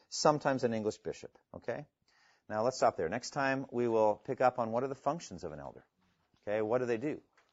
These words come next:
Um, and we'll, we'll begin looking at that. Let's close in prayer.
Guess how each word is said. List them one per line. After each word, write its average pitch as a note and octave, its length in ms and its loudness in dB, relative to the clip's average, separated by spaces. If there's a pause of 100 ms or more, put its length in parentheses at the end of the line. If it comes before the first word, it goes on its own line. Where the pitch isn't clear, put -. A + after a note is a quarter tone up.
(460)
Um, F2+ 480 -8
and F#2 180 -12
we'll, F#2 300 -6
we'll F#2 160 -10
begin F2+ 240 -8
looking E2 220 -14
at C#2 120 -16
that. - 180 -16 (480)
Let's - 140 -10
close B2+ 220 -2
in G#2 80 -8
prayer. - 240 -12